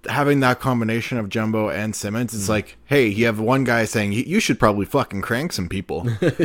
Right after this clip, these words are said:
Speaker 1: and, and another one saying, it's like, "Hey, you should use your body pr-, to protect the puck more in the corners. You'll win a lot more battles." And he's using both.
Speaker 2: Which is great because it's on two sides of the puck.
Speaker 1: Exactly.
Speaker 2: One's when you have the puck, one's when you don't. It's great. One's gonna help you get the puck back a lot, which it has been this
Speaker 1: Yeah.
Speaker 2: year.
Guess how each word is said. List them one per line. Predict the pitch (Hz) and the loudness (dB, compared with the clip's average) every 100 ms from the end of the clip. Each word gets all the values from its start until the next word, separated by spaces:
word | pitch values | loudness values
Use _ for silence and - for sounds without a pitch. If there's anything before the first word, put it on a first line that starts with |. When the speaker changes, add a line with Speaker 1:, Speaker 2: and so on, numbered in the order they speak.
| - | 0
Speaker 1:
and, | 147 127 117 | 2 4 2
and | 135 131 117 | 2 2 2
another | 135 160 151 | 4 6 6
one | 127 | 4
saying, | 120 117 113 | 2 2 2
it's | 101 | 0
like, | 104 | 2
"Hey, | 120 170 | 4 6
you | 104 139 | 6 4
should | 202 165 | 4 2
use | 165 | 2
your | 131 | 2
body | 113 117 120 110 | 2 2 2 0
pr-, | 107 | -4
to | - 113 | -4 -4
protect | 110 - 117 - | -2 -2 -2 -4
the | |
puck | - 123 - | -2 -2 0
more | 135 113 | 0 0
in | |
the | 104 | -4
corners. | - 107 123 139 | -6 -4 -2 0
You'll | 123 104 | 0 0
win | 123 | 0
a | 110 | 2
lot | 107 98 | 0 0
more | 95 | -4
battles." | 87 98 92 - - - | -4 -4 -4 -8 -14 -4
And | 113 | 0
he's | 120 - | 0 2
using | 147 135 120 | 2 4 2
both. | 113 110 - - - _ - | 2 0 -2 -20 -20 _ -6
Speaker 2:
Which | 131 | -4
is | 127 104 | -6 -2
great | 160 - | 0 2
because | 135 135 | 0 0
it's | 135 | 0
on | 147 143 113 | 0 0 -4
two | - | -6
sides | 160 170 170 | 0 2 2
of | |
the | 175 | 0
puck. | 262 269 - | 0 -2 -4
Speaker 1:
Exactly. | - - 339 120 | -12 -6 -4 -2
Speaker 2:
One's | 139 | 0
when | 135 | 2
you | 147 | 4
have | 147 190 | 4 4
the | 196 | 4
puck, | 226 220 | 2 2
one's | 220 | -4
when | 220 | -4
you | 226 | -2
don't. | 277 349 - | -2 -2 -2
It's | 170 | -4
great. | - 339 196 | 2 2 0
One's | - 139 170 | 0 0 2
gonna | 170 156 | 2 2
help | 175 | 0
you | 165 | 0
get | 170 | 0
the | 165 | 0
puck | 170 160 - | 0 0 2
back | 196 240 | 0 0
a | 131 | -2
lot, | 117 226 - 139 | 0 0 -2 -4
which | 131 | -4
it | 120 | -4
has | 131 170 151 | 0 0 0
been | 127 127 | -2 -2
this | 113 | -2
Speaker 1:
Yeah. | 95 120 | 2 2
Speaker 2:
year. | 220 | 2